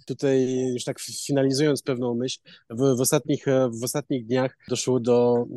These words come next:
e, tego spotkania Mohammeda bin Salmana z prezydentem, premierem Modim i prezydentem Bidenem, e, w New Delhi.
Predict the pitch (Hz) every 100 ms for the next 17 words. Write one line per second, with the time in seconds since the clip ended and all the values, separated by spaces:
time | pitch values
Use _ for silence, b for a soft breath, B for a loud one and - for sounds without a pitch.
0 | 120 113 113 120 117 - - 131 127 120
1 | 113 113 117 120 120 120 - 123 120 120
2 | 120 117 110 113 B B - 104 104 127
3 | 120 127 123 131 127 120 123 139 127 117
4 | - b _ - 120 123 127 131 131 123
5 | 123 120 131 117 107 110 110 104 123 117
6 | 120 101